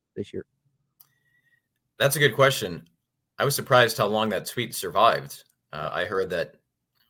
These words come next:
Speaker 2: someone in the Giants organization nudged him to take it down, but it wasn't until that <laughs> next day after, you know, I don't know, millions of people saw it, that he did take it down. And,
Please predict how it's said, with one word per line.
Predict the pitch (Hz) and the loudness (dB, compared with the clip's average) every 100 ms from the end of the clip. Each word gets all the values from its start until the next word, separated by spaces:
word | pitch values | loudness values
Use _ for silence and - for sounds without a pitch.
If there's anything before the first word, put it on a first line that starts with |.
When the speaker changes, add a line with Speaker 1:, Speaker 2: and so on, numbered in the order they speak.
| _ - | _ -14
Speaker 2:
someone | - 107 104 | -8 -6 -6
in | 92 | -6
the | 87 | -8
Giants | 92 92 80 | -6 -6 -6
organization | 92 87 85 90 85 82 87 | -8 -8 -8 -10 -8 -10 -6
nudged | 95 82 | -6 -6
him | 95 85 | -10 -10
to | |
take | 69 92 80 | -8 -8 -8
it | 69 | -6
down, | 95 92 80 - _ _ _ _ _ | -2 0 -2 -8 _ _ _ _ _
but | 90 | -12
it | 80 | -4
wasn't | 95 107 80 | -2 -2 -6
until | 110 98 | -6 -4
that | - | -6
<laughs> | 104 | -8
next | 110 - | -8 -8
day | 101 113 95 78 | -2 0 0 0
after, | 78 - 78 - _ _ | -4 -4 -8 -10 _ _
you | 85 | -12
know, | 78 80 | -8 -6
I | |
don't | 90 | -6
know, | 78 | -8
millions | 80 92 90 85 | -6 -8 -8 -10
of | 80 | -12
people | 73 69 | -12 -8
saw | 98 92 85 | 0 2 2
it, | - _ _ _ _ - | -4 _ _ _ _ -8
that | 82 | -6
he | 78 | 0
did | 113 110 | 0 2
take | 95 80 | 0 -2
it | 76 | -4
down. | 80 71 71 - _ _ _ _ _ _ _ - | -4 -4 -6 -14 _ _ _ _ _ _ _ -6
And, | 95 82 76 76 | -4 -2 -4 -10